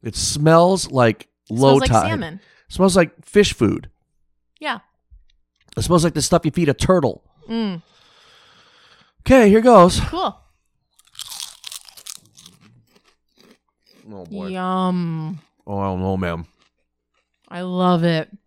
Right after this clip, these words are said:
Speaker 1: I don't know, man.
Speaker 2: It, it's salmon chicharrones. It's delicious. But you don't really like salmon.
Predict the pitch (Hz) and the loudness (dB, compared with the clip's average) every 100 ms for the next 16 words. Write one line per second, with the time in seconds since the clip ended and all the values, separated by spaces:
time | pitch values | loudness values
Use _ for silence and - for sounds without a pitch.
0 | _ _ _ _ _ _ _ _ _ _ | _ _ _ _ _ _ _ _ _ _
1 | _ - - _ _ _ _ _ _ - | _ -20 -20 _ _ _ _ _ _ -10
2 | 95 90 90 87 82 80 - _ 220 - | -6 -4 -4 -6 -8 -10 -16 _ -20 -20
3 | _ _ _ _ _ _ _ _ _ _ | _ _ _ _ _ _ _ _ _ _
4 | _ _ _ _ _ _ _ _ _ - | _ _ _ _ _ _ _ _ _ -12
5 | 247 - 269 285 262 254 226 233 233 233 | -12 -10 -8 -6 -6 -6 -10 -6 -4 -6
6 | 147 160 - _ _ _ _ _ _ - | -8 -14 -20 _ _ _ _ _ _ -14
7 | 214 208 202 190 175 160 - 247 302 370 | -12 -10 -6 -6 -6 -10 -6 -4 -2 -2
8 | 302 285 254 220 214 214 196 156 147 | -4 -4 -4 -6 -6 -4 -2 -4 -10